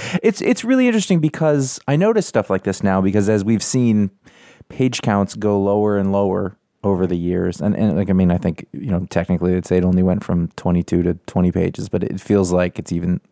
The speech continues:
less than that a lot of times, is that I, I tend to appreciate when people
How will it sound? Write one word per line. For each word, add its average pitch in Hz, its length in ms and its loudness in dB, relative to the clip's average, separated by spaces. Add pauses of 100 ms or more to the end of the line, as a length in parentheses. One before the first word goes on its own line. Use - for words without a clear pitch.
(300)
less 92 280 0
than 87 100 0
that 87 200 0
a - 40 -8
lot 90 120 0
of 90 60 -2
times, 90 380 -4 (460)
is 107 140 2
that 101 120 2
I, 104 280 0 (120)
I 98 80 -2
tend 107 220 -2
to 107 100 4
appreciate 92 840 0
when 92 140 -4
people 92 480 -2